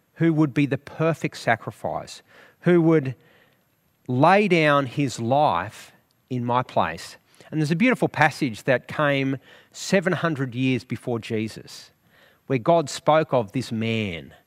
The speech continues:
this man who God would send, and God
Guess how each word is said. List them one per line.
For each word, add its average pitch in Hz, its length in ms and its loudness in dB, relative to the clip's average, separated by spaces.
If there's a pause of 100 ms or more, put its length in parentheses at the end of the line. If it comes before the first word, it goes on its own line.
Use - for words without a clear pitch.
(500)
this - 180 -6
man 143 840 0 (920)
who 131 160 -2
God 170 320 4
would 175 220 2
send, 143 640 -2 (1160)
and 147 180 2
God 214 540 4